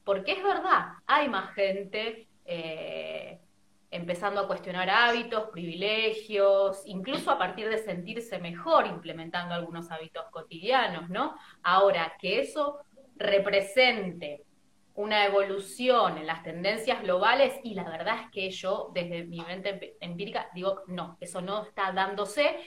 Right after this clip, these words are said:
Las emisiones de gases de efecto invernadero están descontroladas. Este a-, el año pasado tendríamos que haber llegado al pico de emisiones para iniciar una curva descendente que nos lleve a reducir a la mitad,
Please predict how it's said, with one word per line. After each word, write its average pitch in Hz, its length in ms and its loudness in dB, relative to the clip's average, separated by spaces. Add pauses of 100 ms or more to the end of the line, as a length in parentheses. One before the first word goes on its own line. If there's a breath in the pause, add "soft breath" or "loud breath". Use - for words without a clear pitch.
(120 loud breath)
Las - 180 -8
emisiones 185 460 -2
de 196 80 -2
gases 185 140 0
de 196 80 -2
efecto 196 240 -10
invernadero 185 580 0 (180 loud breath)
están 190 380 -2
descontroladas. 196 1400 4
Este 196 300 -4
a-, 190 140 4
el 185 160 0
año 240 240 2
pasado 220 280 -2
tendríamos 185 460 -6
que 180 80 -6
haber 180 140 -2
llegado 180 320 0
al 170 200 -2
pico 262 280 2
de 196 80 2
emisiones 220 480 -6
para 170 320 -2 (180 loud breath)
iniciar 180 420 -2
una 180 220 -2
curva 214 240 -2
descendente 190 800 -4 (240 loud breath)
que 165 100 -6
nos 170 240 -6
lleve 208 160 4
a 202 60 10
reducir 170 600 -4
a 208 60 6
la 175 160 0
mitad, 202 440 4